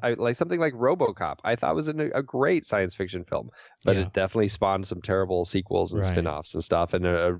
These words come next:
Speaker 1: a soon, a soon to be, uh, a new version of RoboCop rolling out to theaters.
Speaker 2: Mm-hmm.
Speaker 1: Um, you know, I, there's a lot of great science fiction films out there.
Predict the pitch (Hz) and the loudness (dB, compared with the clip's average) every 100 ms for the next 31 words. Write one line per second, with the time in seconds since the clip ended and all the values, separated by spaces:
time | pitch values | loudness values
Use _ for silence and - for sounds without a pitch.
0 | - - - 110 98 92 - 92 - 98 | -6 -14 0 2 2 -2 -2 0 2 0
1 | 92 92 92 90 85 85 80 - - - | 0 0 2 2 2 2 0 -6 -16 -2
2 | - 90 78 101 104 120 135 110 87 - | 2 2 2 0 4 6 6 4 -2 -6
3 | - 92 90 85 82 85 80 80 78 82 | 0 2 2 0 0 2 2 2 0 0
4 | 78 82 82 82 78 78 - 85 78 82 | 0 0 2 0 -2 -4 -4 0 2 4
5 | 117 - - 113 107 131 - 110 104 101 | 2 -2 -8 -6 -4 -4 0 2 2 0
6 | - 135 139 - 90 71 117 113 123 113 | 0 2 2 0 -6 -8 -2 4 4 4
7 | 107 110 120 120 104 113 104 104 - 98 | 2 2 2 0 -2 -2 -2 -6 -6 -4
8 | 92 - 90 92 85 87 82 85 82 80 | -4 -8 -8 -8 -6 -6 -4 -4 -2 -2
9 | 78 73 | -4 -4